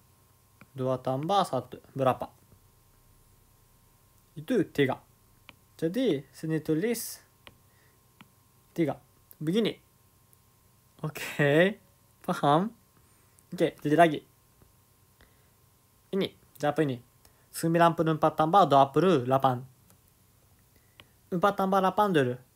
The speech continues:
Itu dua belas, kan? Empat tambah delapan itu dua belas.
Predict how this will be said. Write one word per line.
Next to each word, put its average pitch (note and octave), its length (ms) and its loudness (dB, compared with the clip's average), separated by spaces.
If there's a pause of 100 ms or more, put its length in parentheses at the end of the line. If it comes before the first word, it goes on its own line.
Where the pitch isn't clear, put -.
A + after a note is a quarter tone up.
(200)
Itu F3 260 2
dua C3 240 2
belas, C3 240 -4
kan? A3+ 240 -2 (400)
Empat D#3 320 -4
tambah D3 240 0
delapan C#3+ 360 -2
itu D3 360 0 (1600)
dua D#3+ 80 0
belas. C3+ 480 -8